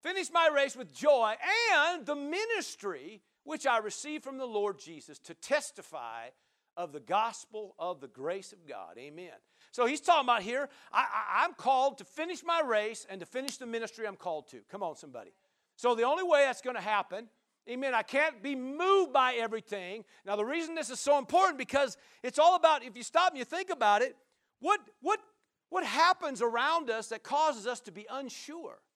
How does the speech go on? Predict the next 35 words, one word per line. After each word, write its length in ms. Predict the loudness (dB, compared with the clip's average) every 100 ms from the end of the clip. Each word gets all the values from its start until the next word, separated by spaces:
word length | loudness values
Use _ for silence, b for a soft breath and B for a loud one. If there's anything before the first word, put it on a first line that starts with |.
| _ _ _ _ _ _ _ _ _ _ -8
See, 80 | 0
all 180 | 4 4
kinds 340 | 4 0 0
of 60 | -8
distractions. 720 | -10 -6 0 0 0 -8 -12
Somebody 480 | -4 -2 4 2 2
said 380 | -2 0 0
something. 480 | -2 -8 -8 -10 -20 _ _ _ _ _
Somebody 460 | -12 -4 0 0 -2
did 280 | -6 -8 -8
something. 520 | -10 -10 -10 -16 -20 _ _ _ _ -8
Uh, 160 | -2 -2
something 380 | -2 -4 -4 -4
didn't 240 | -6 -8
quite 300 | 0 2 2 -2 b b
manifest 680 | 0 2 2 -2 -4 -6 -6
like 140 | -6
I 80 | -6
thought. 340 | 0 2 2
I 40 | 0
mean, 100 | 2
all 220 | 6 6
kinds 320 | 4 -4 -4
of 60 | -8
things. 340 | -8 -8 -12 b b
But 140 | 0
what 100 | 4
happens? 280 | 4 4 2
We 100 | -6
get 160 | -4 -6
distracted 800 | -8 -10 -8 2 4 4 2 -2
with 160 | 0
all 160 | 2 2
these 220 | -2 -10
things. 480 | -16 -18 -20 _ _